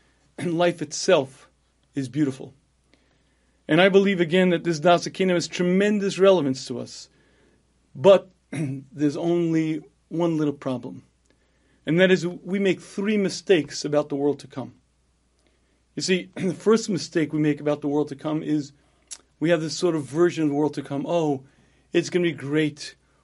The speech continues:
We'll all be angels in white. You'll have white wings. I'll have fluffy white wings.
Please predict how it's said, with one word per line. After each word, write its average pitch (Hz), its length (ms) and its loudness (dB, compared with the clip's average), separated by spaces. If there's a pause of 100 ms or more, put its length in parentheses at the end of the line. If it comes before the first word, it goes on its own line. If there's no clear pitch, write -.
(120)
We'll 160 140 -2
all 185 220 4
be 175 280 -4
angels 170 680 0
in 151 220 -2
white. 135 520 -10 (340)
You'll 175 200 4
have 165 180 4
white 156 240 0
wings. 156 680 -2 (280)
I'll 175 180 4
have 175 160 2
fluffy 180 340 -2
white 165 260 0
wings. 151 460 0